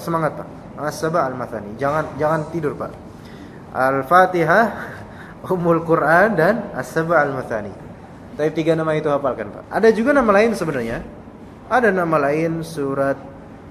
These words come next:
ini disebut juga surat As-Salah. Ya.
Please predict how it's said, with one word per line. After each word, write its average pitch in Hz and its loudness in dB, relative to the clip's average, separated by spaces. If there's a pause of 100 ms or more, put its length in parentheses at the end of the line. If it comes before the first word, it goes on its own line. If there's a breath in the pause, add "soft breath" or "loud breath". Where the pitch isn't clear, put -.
(180)
ini 135 -6
disebut 139 -4
juga 139 -2
surat 143 -2
As-Salah. 131 -2 (1400)
Ya. 135 -6